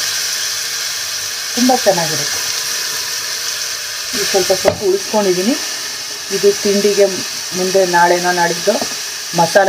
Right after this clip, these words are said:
ಚಪಾತಿ ಮಾಡೋಣ ಅಂದ್ಕೊಂಡಿದ್ದೀನಿ. ಚಪ್-, ಸೊಪ್ಪುಗಳೆಲ್ಲ ಹಾಕಿ ಅದನ್ನು ನಾನು ನಿಮಗೆ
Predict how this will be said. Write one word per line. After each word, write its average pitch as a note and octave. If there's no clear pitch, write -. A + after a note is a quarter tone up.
ಚಪಾತಿ -
ಮಾಡೋಣ D#3+
ಅಂದ್ಕೊಂಡಿದ್ದೀನಿ. D3
ಚಪ್-, D3+
ಸೊಪ್ಪುಗಳೆಲ್ಲ F3
ಹಾಕಿ G3+
ಅದನ್ನು G3+
ನಾನು F3+
ನಿಮಗೆ E3